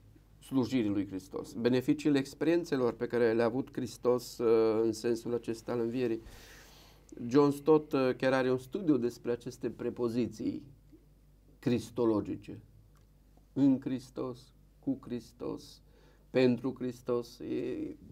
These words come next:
extraordinară această concentrare, totul legat de Hristos. În Hristos arată includere. Cu Hristos arată asociere.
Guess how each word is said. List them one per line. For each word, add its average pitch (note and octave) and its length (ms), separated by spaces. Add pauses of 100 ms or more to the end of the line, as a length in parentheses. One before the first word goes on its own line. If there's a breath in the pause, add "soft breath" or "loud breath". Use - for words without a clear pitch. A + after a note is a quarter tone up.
extraordinară C3 1040 (280 loud breath)
această D3+ 280
concentrare, B2+ 1200
totul E3 340
legat C3+ 260
de B2 120
Hristos. - 540 (1040 soft breath)
În G#3 180
Hristos F3 760 (1600 soft breath)
arată D#3+ 300
includere. B2 580 (880 soft breath)
Cu D#3+ 220
Hristos D#3+ 520
arată D3+ 380
asociere. - 720